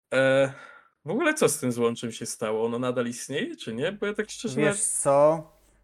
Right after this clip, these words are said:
Speaker 2: E, z tym złączem wyszło tak, że zaczęły wychodzić te złącza przygotowywane przez producentów zasilaczy.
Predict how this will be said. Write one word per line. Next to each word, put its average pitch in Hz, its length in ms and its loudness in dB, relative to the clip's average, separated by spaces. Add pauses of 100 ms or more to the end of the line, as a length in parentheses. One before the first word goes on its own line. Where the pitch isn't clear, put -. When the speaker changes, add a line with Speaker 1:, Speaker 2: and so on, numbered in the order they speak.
(220)
Speaker 2:
E, 135 760 0
z - 160 -6
tym 175 300 2
złączem 156 580 0
wyszło 147 300 -2
tak, 151 320 6
że 147 100 -2
zaczęły 143 400 2
wychodzić 139 840 -2 (460)
te 139 160 2
złącza 151 480 2
przygotowywane 143 840 0
przez 147 240 -4
producentów 139 600 -4
zasilaczy. 135 680 2